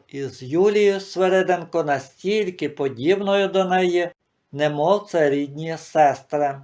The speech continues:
А на мою думку, скоріше за все, це так і є.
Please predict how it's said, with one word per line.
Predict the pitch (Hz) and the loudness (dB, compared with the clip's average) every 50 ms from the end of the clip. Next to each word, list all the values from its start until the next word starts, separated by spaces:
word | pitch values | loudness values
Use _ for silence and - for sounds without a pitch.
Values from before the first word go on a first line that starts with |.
| _ _ _ _ _ _ _ _ _ - | _ _ _ _ _ _ _ _ _ 0
А | 156 156 165 | 2 2 4
на | 185 196 | 2 2
мою | 202 226 240 247 262 254 | 2 2 0 2 0 2
думку, | 196 185 190 202 202 196 196 - 180 180 175 160 | 2 2 2 2 0 -4 -2 0 2 2 2 0
скоріше | - - - 156 147 139 147 139 - - 151 143 | -4 -6 -2 -2 0 0 -2 -4 -6 -6 -6 -6
за | 120 131 139 | -4 -4 -6
все, | 117 - - - 190 208 220 | -6 -8 -4 0 2 2 2
це | 220 - - 160 151 | 0 -2 0 0 0
так | 147 - - 151 156 170 160 - - - _ | 0 2 4 4 4 4 2 -4 -14 -14 _
і | 156 151 151 | -8 -8 -8
є. | 139 131 139 143 139 127 120 | -6 -2 0 0 0 0 -2